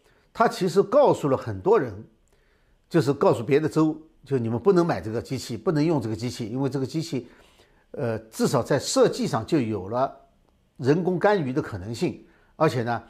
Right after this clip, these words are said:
呃，它的安全性也非常差。即使没有他们的人去人工干预的话，那么任何黑客也很容易的就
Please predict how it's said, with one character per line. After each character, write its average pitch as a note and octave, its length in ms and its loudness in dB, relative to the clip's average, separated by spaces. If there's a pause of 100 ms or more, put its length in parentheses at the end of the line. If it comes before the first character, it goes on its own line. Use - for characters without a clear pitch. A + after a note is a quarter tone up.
(400)
呃， A2+ 160 0
它 D#3+ 140 0
的 D#3 220 6
安 A3+ 180 2
全 C#3 180 0
性 C3+ 140 -4
也 G2+ 120 -6
非 A#2 140 -6
常 A#2+ 140 -6
差。 - 320 0 (280)
即 C4 160 2
使 C#3 160 -2
没 D#3+ 180 2
有 D3+ 140 4
他 D#3+ 160 0
们 F3 100 0
的 D#3+ 100 0
人 A#2+ 160 -4
去 - 280 -6 (340)
人 E3+ 220 2
工 A3+ 120 2
干 F#3+ 240 4
预 B2+ 80 -4
的 B2+ 80 -2
话， G#2 360 -4
那 D3+ 160 -4
么 A#2+ 180 -2
任 G3+ 180 4
何 C#3 160 2
黑 G#3+ 200 -2
客 F3 260 0
也 G#2+ 140 -8
很 - 240 -10
容 G#2+ 260 -6
易 A3 100 -6
的 C3+ 120 -4
就 A#2 200 -6